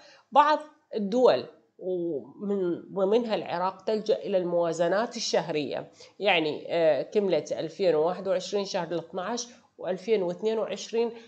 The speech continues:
لم تقر موازنتها. هنا الدولة تلجأ إلى الموازنات الشهرية واحد على اثناعش، إنه أني أبدي أنفق على أساس، آم، نفقاتي التشغيلية. هنا أنا من أنفق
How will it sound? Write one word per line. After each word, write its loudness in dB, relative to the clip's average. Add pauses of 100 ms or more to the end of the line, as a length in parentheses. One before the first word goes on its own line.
(100)
لم 2
تقر -2
موازنتها. 0
هنا -2
الدولة 0
تلجأ 0
إلى -2 (320)
الموازنات 2
الشهرية 0
واحد 2
على -2
اثناعش، -4 (300)
إنه -2
أني -4
أبدي -6 (380)
أنفق 4 (720)
على 2
أساس، 0 (300)
آم، 0 (220)
نفقاتي 0
التشغيلية. 0
هنا -2
أنا 0
من -2
أنفق -2